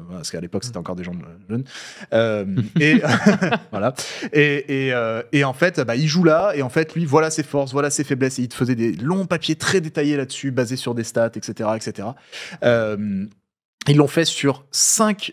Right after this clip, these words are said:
Speaker 1: volumes des handbooks, je crois, qui, euh, qu'ils finançaient, euh, grâce à des, à des campagnes, euh, euh, successives de, de, de crowdfunding. Et, euh, et maintenant, la pandémie est passée au milieu. Ils ont dû se reconvertir un petit peu parce que forcément, ça, ça, ça marchait un petit peu moins bien pour eux en termes de matériel. Et donc, ils ont fait une, euh,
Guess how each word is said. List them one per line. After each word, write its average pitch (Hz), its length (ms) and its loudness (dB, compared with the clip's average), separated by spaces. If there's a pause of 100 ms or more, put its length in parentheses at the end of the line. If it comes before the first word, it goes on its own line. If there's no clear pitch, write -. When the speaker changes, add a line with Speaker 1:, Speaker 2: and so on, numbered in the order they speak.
Speaker 1:
volumes 151 400 4
des 131 160 2
handbooks, 131 320 0
je 123 100 0
crois, 143 240 4
qui, 120 360 0
euh, 101 420 0
qu'ils 101 280 -6
finançaient, 131 600 2
euh, 110 140 0
grâce 104 300 -2
à 107 40 -4
des, 98 240 -4
à 95 160 -4
des 101 80 -4
campagnes, 113 480 -6
euh, 92 140 -6 (460)
euh, 82 720 -4 (280)
successives 110 580 -2
de, 95 220 -6
de, 87 200 -10
de 85 100 -12
crowdfunding. 104 600 -4 (460)
Et, 143 300 6
euh, 120 540 0 (100)
et 139 80 0
maintenant, 151 460 2
la 117 200 0
pandémie 110 380 -4
est 113 40 -4
passée - 240 -4
au 110 40 0
milieu. 113 320 4
Ils 123 120 2
ont 104 60 -2
dû 101 140 -4
se 90 720 -6
reconvertir 98 540 -4
un 95 40 -4
petit 95 120 -10
peu 117 100 0
parce 104 160 -6
que - 60 -10
forcément, 98 380 -8
ça, 90 240 -8
ça, 95 160 -12
ça 95 140 -10
marchait 95 240 -6
un 101 40 -4
petit 98 140 -12
peu - 80 -10
moins 101 140 -6
bien 107 160 -4
pour 101 260 -6
eux 98 100 -6
en 90 120 -10
termes 95 280 -8
de 85 140 -12
matériel. 101 640 -4
Et 117 100 -2
donc, 151 340 -2
ils 117 140 -6
ont 107 80 -4
fait 202 440 0
une, 190 220 4
euh, 151 240 4